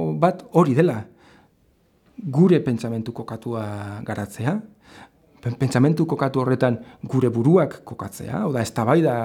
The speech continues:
ulertzea eztabaida osasungarria dela edozein kritika komunitatetan, eta eztabaidatu behar dugula. Ni ez nago ados euskeraz idazten duen mundu guztiarekin, eta hori zerbait positiboa da.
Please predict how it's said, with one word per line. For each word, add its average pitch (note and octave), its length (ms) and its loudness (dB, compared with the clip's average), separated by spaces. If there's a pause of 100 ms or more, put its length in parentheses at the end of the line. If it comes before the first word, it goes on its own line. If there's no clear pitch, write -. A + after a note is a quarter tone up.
(380)
ulertzea D#3+ 440 4
eztabaida C#3 520 0 (560)
osasungarria C3+ 800 2
dela C3 240 2 (400)
edozein C3 400 0
kritika D3 420 -2
komunitatetan, A#2+ 840 -2 (100)
eta - 220 -4
eztabaidatu A#2+ 560 -2
behar G#2+ 160 -10
dugula. A#2+ 260 -4
Ni C#3+ 140 0
ez - 80 -6
nago C3+ 240 4
ados C#3+ 340 2 (380)
euskeraz B2 640 -4 (180)
idazten B2 460 -2
duen B2 160 2
mundu A#2 320 -2
guztiarekin, B2+ 640 0
eta G#2+ 140 -2
hori A#2 100 0
zerbait B2 280 0
positiboa B2 600 -2
da. G#3 140 0